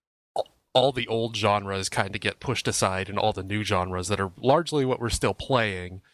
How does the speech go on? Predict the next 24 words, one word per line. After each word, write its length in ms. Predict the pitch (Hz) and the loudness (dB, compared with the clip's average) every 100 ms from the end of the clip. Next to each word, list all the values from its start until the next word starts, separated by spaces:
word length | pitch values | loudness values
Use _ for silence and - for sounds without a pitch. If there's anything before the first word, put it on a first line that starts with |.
| _ _ | _ _
uh, 280 | 113 101 85 - _ _ _ _ _ _ _ _ _ - | 2 2 -4 -10 _ _ _ _ _ _ _ _ _ -2
start 420 | - - 123 107 | 0 4 2 2
to 280 | - 101 92 _ _ _ | -4 -4 -6 _ _ _
be 120 | 127 98 | -4 -2
forged. 720 | - 120 92 85 - - - | 0 0 0 -4 -4 -4 0
And 140 | 110 | 0
we, 160 | 107 123 | 0 0
we 140 | 131 | 2
saw 240 | 131 139 120 | 4 4 2
this, 200 | 113 123 | 0 -2
uh, 120 | 107 | -2
when 200 | 110 101 | -2 -2
we 80 | 104 | 0
did 180 | 101 | 0
ninety-seven, 640 | 101 98 95 - 104 87 85 | 0 -2 0 0 0 -2 -8
where 140 | 90 | -8
we 220 | 90 104 | -6 -6
were 80 | 92 | -4
seeing, 260 | - 92 90 - - - | -2 -2 -4 -10 -6 -2
you 80 | |
know, 120 | 98 90 | 0 0
the 140 | 110 | 0
real-time 380 | 113 104 117 101 | 0 0 -2 -2
strategy, 600 | - 104 92 90 87 | 0 0 -2 -8 -14